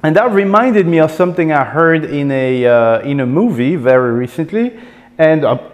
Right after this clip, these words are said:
movie that I think is a good movie, you know. So if you ask some people, they might tell you that, "Oh, the movie sucks" and stuff. <laughs>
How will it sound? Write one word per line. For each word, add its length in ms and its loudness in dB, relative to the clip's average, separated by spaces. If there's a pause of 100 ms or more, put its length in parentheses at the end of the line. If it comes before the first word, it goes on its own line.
movie 340 2
that 300 2
I 140 2
think 180 0
is 80 2
a 40 -2
good 180 2
movie, 420 2 (180)
you 80 -2
know. 200 2
So 160 0
if 140 -2
you 100 2
ask 200 0
some 120 -2
people, 260 -2
they 100 0
might 320 -2
tell 220 0
you 100 -2
that, 180 2
"Oh, 180 0
the 100 -4
movie 260 -4
sucks" 300 -4
and 100 -10
stuff. 320 0 (100)
<laughs> 160 -10